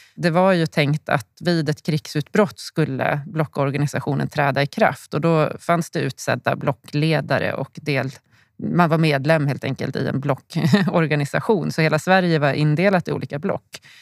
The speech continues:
Och inom de här blocken skulle man då försöka producera en kriskost, ehm, en liksom enklare, eh, kost som fokuserar på att få så många människor som möjligt och få sina kaloribehov uppfyllda,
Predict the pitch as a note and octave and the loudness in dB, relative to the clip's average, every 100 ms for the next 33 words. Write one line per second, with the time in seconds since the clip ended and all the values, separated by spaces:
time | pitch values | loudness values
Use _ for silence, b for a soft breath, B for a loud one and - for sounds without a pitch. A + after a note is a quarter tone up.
0 | b b b E3+ D3+ - E3+ F3+ F#3 D3 | b b b 0 2 2 4 4 4 4
1 | C3+ D3 A3+ - - - C3+ C#3 C#3+ - | 4 4 2 0 -6 -4 -4 -2 -2 -2
2 | C#3+ D3 B2+ - C3+ D3+ C#3+ - G#3+ F3 | -4 -4 -6 -8 -8 -4 -4 0 2 4
3 | C#3+ C3+ - b b b D#3+ D3 - - | 4 0 -4 b b b 0 0 -2 0
4 | E3 C#3+ - - F3+ - - - - D3+ | 0 0 -4 -4 -4 -4 -12 -12 -4 0
5 | C3+ C3 - - E3 D#3 E3+ D3+ - - | 0 0 -2 -4 -4 0 0 0 -2 -4
6 | E3 D3+ D#3 F3 D#3+ D3 - D3 C#3+ - | -2 0 0 2 2 2 2 2 2 2
7 | D3+ F3+ D3+ D3 - - - D3 - - | -2 -4 -4 -2 -4 -4 -2 -2 -4 -6
8 | C#3+ B2+ C3 D#3 - D3 - C#3+ _ - | -6 -4 -4 -4 -2 -2 0 -4 _ -14
9 | - - D#3+ C#3+ C#3+ C3+ C3+ - C#3+ C#3 | -12 -4 -4 0 -2 0 -2 -4 -4 -6
10 | - C3+ - - - - - - - - | -4 -4 -2 -4 -8 -6 -6 -6 -4 -4
11 | - D3+ D3+ C#3+ D3+ D3+ C3+ C#3 - F3+ | -2 0 0 0 0 0 -2 -4 0 0
12 | - | 0